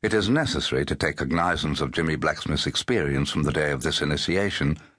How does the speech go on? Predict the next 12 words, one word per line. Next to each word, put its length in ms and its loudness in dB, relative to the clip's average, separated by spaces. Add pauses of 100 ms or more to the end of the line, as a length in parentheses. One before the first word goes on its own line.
(100)
to 100 0
the 100 2
time 300 2
in 100 0
nineteen 380 2
hundred 460 0 (340)
that 140 -2
Jackie 340 0
Smulders 540 2
went 220 0
to 60 -2
Walla. 320 0